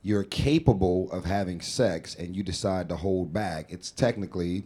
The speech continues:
a sin in whatever capacity in the word. And I would say I have noticed, right, not coming from a married man, but I'm like, who are you as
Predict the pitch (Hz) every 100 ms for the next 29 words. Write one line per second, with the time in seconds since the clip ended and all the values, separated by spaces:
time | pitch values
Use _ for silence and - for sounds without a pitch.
0 | - 82 - 120 95 92 87 87 90 92
1 | 85 82 - 95 90 80 - 80 80 -
2 | 87 82 92 101 62 58 - - - -
3 | - - _ _ 98 101 95 92 - 104
4 | 135 110 - - 98 92 95 - - 101
5 | 135 110 95 82 78 69 87 101 - -
6 | - _ _ _ _ _ - 78 90 90
7 | 101 - 110 101 101 95 95 113 120 95
8 | 90 87 90 87 90 92 90 87 - _
9 | _ _ _ - 123 135 123 113 117 135
10 | 104 113 101 - _ - 101 98 92